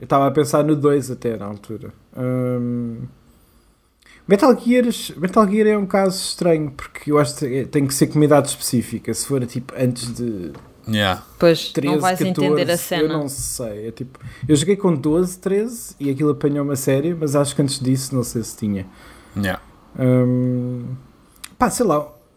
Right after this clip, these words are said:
Speaker 1: se, se é mesmo para tipo, olha, pu-, pu-, tipo, tomem isto,
Speaker 3: <laughs>
Speaker 1: tomem isto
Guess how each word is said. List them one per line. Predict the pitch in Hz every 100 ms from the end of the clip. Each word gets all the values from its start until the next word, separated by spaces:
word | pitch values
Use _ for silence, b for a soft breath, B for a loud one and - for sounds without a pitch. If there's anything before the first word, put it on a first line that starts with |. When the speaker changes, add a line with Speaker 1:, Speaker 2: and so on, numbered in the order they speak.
| _ - 165
Speaker 1:
se, | - 208 165
se | - 233
é |
mesmo | 240 240 233
para | - 214 196
tipo, | 190 175 -
olha, | 190 160 117 113
pu-, | - 147
pu-, | - - - - - 127
tipo, | 139 -
tomem | 185 202 202 170
isto, | 196 - 262 262 247 202 180 175 170
Speaker 3:
<laughs> | B B B - - -
Speaker 1:
tomem | 196 214 180 214
isto | - -